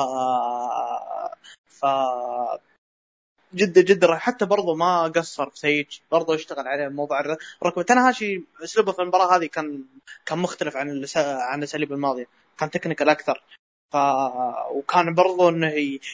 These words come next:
يحاول يدور ال-، السبلا-، كان، كان دائم يدور الفينشر، كان يدور الفروغ سبلاش، كان يدور السبلا-، سبلينج لاي.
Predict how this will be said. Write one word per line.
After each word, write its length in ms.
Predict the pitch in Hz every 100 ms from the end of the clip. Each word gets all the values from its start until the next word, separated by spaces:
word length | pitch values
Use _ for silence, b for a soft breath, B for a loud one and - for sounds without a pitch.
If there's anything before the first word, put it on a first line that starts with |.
| -
يحاول 460 | 151 180 175 175
يدور 360 | 160 175 175 160
ال-، 540 | 147 143 131 127 127 123 123 123 123 - b _ -
السبلا-، 1700 | 131 131 127 123 117 - - 151 147 139 135 131 127 123 123 135 147
كان، 180 | 202 190
كان 180 | 185 202
دائم 220 | 220 202
يدور 260 | 170 180 165
الفينشر، 380 | 147 170 160 _
كان 120 | 151
يدور 280 | 160 180 160
الفروغ 440 | 147 139 - 170 170
سبلاش، 400 | - 156 151 -
كان 140 | 143
يدور 320 | 139 170 160
السبلا-، 480 | 151 - 156 139 135
سبلينج 380 | - - 160 156
لاي. 260 | 151 151